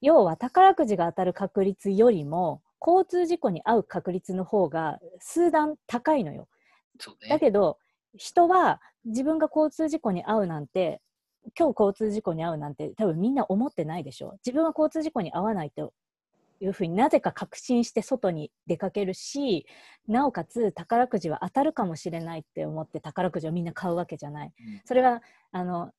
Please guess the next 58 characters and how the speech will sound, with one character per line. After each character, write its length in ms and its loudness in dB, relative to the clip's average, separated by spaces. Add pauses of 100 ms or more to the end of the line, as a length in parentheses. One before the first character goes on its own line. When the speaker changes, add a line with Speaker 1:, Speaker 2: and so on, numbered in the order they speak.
(460)
Speaker 1:
統 180 6
計 120 2
的 200 -2
に 60 -2
考 180 2
え 60 2
た 80 2
ら 160 2
お 80 2
か 120 -2
し 160 -2
い 40 4
わ 80 -4
け 140 -8
よ。 100 -4
だ 100 0
っ 80 -4
て、 220 -2 (480)
交 240 6
通 140 0
事 100 -4
故 100 4
に 120 0
遭 80 6
う 60 2
確 220 -4
率 200 -4
の 100 -2
方 140 0
が 80 -2
高 340 -2
い 100 -2
の 140 -8
に、 300 -10 (260)
み 120 -2
ん 60 0
な 100 0
は 120 -2
そ 140 -4
れ 240 -2 (340)
を 80 -2
過 180 -12
信 260 -8
し 140 -18
て、 340 0 (200)
か 140 -2
つ 160 -10
宝 360 -4
く 140 -10
じ 120 -10
は 160 -8
買 180 -6
う 120 -4
っ 20 -6 (160)
て 80 -12
い 280 -4
う 260 -6 (200)
<laughs> 300 2